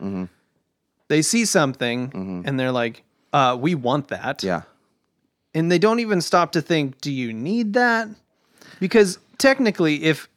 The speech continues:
Speaker 2: if the Scorpio is all about the sixty frames per second and the four K,
Speaker 1: Mm-hmm.
Speaker 2: and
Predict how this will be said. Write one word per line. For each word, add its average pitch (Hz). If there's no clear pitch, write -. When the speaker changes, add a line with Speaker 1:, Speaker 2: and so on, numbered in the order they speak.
Speaker 2:
if 277
the 294
Scorpio 196
is 147
all 143
about 175
the 135
sixty -
frames 208
per 226
second 190
and 165
the 156
four 175
K, 139
Speaker 1:
Mm-hmm. 92
Speaker 2:
and 151